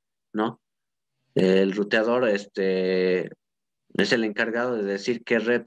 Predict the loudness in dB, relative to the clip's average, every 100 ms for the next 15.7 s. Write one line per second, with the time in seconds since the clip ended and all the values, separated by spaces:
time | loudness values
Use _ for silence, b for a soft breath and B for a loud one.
0 | -6 -4 0 0 -2 -2 2 2 2 0
1 | 0 0 0 0 0 0 0 -2 -4 0
2 | 2 2 0 0 -2 -2 -4 -6 -2 -2
3 | -4 -6 0 0 0 B B B _ 0
4 | 4 4 4 4 2 2 0 -4 -8 -14
5 | -12 -10 -2 0 -2 -4 -14 -18 -16 -14
6 | -12 -12 -12 B B B B 2 4 4
7 | 2 -2 -4 -8 -10 -12 -12 -12 -2 0
8 | 0 -2 -4 0 2 4 2 0 -2 0
9 | 0 -4 -4 -4 -2 -4 -4 -4 -8 -4
10 | 0 2 4 4 2 -2 -6 _ _ _
11 | 0 2 2 2 2 2 0 -2 -6 -8
12 | -8 -10 -6 -4 -2 0 2 2 0 0
13 | 0 0 0 -2 -4 -10 b _ -6 -2
14 | 2 4 4 2 -2 -2 -4 -2 -2 -2
15 | -4 -8 -8 -4 2 2 2